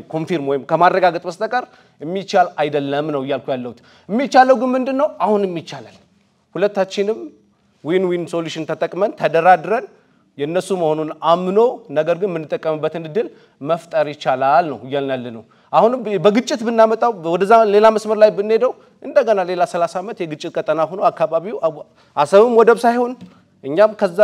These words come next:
ከወደቡ የሚመጣልን ነገር ሳይኖር ከንቱ የወጣቶችን ህይወት የሚያሳጣ ነው የሚሆነው ለማለት ያክል ነው። አሁን ባለን ማስረጃ ዓለም ዩ ኤን ጋር ወስደን፣ እ፣ የዓለም አቀፍ ህጎችን ጠቅሰን ብንሄድ ምንም የምናመጣው ነገር የለም።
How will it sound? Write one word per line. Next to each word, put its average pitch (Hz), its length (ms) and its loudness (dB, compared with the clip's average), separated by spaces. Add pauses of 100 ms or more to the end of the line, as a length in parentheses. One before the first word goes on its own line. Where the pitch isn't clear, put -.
ከወደቡ 196 480 0
የሚመጣልን 202 560 0
ነገር 208 220 -2
ሳይኖር 208 380 -6 (720)
ከንቱ 185 280 -2 (540)
የወጣቶችን 165 680 -6
ህይወት 151 300 -16 (340)
የሚያሳጣ 156 600 -8 (160)
ነው 123 160 -14 (200)
የሚሆነው 151 640 -8
ለማለት 143 400 -6
ያክል 147 320 -10
ነው። 117 120 -16 (280)
አሁን 185 200 -10
ባለን 190 260 0
ማስረጃ 175 360 -6 (220)
ዓለም 135 240 -12
ዩ 139 160 -8
ኤን 196 180 -2
ጋር 170 160 2
ወስደን፣ 156 340 -6 (680)
እ፣ 127 120 -12 (400)
የዓለም 139 260 -2
አቀፍ 170 200 -2
ህጎችን 160 380 -10
ጠቅሰን 151 400 -8
ብንሄድ 165 380 -12
ምንም 190 240 -10
የምናመጣው 131 500 -10
ነገር 123 240 -12
የለም። 110 220 -16